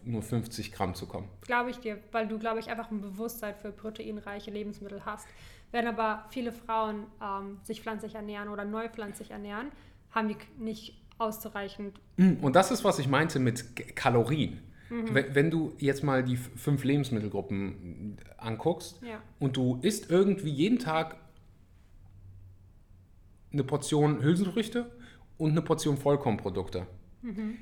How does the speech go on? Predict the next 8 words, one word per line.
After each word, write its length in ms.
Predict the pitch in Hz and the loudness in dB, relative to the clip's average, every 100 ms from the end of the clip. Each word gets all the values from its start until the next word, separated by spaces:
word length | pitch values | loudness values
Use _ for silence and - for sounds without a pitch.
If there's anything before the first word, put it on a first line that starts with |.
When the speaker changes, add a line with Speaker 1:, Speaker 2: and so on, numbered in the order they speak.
| - - | -16 -4
Speaker 1:
da 180 | 120 123 | 2 6
wird's 200 | 202 - | 4 4
schon 120 | 165 | 0
schwer, 640 | 151 143 143 143 - - - - | 4 8 10 8 2 -12 -18 -14
nicht 340 | 127 135 147 147 | -4 2 2 2
auf 80 | 110 | 2
deinen 200 | 101 92 | 2 2
Kalorienbedarf, 680 | 95 95 92 87 95 92 | 0 0 -2 0 -2 -2